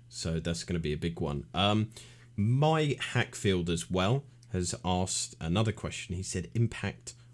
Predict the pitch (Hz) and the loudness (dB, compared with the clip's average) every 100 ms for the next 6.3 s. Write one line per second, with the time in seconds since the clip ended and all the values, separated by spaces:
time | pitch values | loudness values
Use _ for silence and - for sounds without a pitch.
0 | - 85 - - 98 98 95 - 90 - | -12 -12 -8 -2 2 2 0 -2 -2 -4
1 | - 69 - 78 - - - - - - | -6 -6 -4 -4 -4 -10 -14 -20 -20 -6
2 | 90 87 - - 104 98 92 - 95 90 | -2 0 -2 0 0 2 2 0 0 -2
3 | - - 85 85 - 92 92 - 58 - | -4 -2 -2 -2 -2 0 0 -2 -4 -4
4 | - - 107 110 - - - - - - | -2 2 2 2 -4 -18 -20 -20 -16 -6
5 | 107 - 120 123 123 127 131 139 123 113 | -4 0 4 4 4 4 6 6 4 2
6 | 110 107 107 | 4 2 0